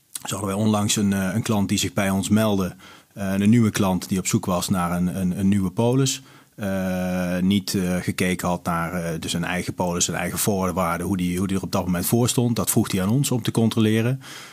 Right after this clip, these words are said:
En dan zie je dat zo'n polis voor het woonhuis, eh, in dit geval honderdtachtigduizend euro herbouwwaarde, eh, verzekerd heeft.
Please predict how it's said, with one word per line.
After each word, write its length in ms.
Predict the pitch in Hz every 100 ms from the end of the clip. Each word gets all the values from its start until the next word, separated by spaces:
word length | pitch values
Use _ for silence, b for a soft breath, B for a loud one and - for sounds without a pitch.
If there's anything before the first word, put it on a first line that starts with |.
| B
En 100 | -
dan 100 | 98
zie 160 | 95 123
je 100 | 120
dat 200 | 92 92
zo'n 180 | 110 92
polis 400 | 113 110 98 90
voor 160 | 95
het 100 | 87
woonhuis, 680 | 80 104 117 98 82 80 -
eh, 480 | 107 90 87 85 85
in 60 | 90
dit 140 | 95
geval 360 | - - 90 87
honderdtachtigduizend 960 | 98 92 - 101 - 85 90 92 87 85
euro 340 | 95 87 78
herbouwwaarde, 880 | 82 95 95 98 101 101 101 101 101 B B B B
eh, 180 | 120 101
verzekerd 500 | 95 101 107 107 104
heeft. 400 | 98 113 -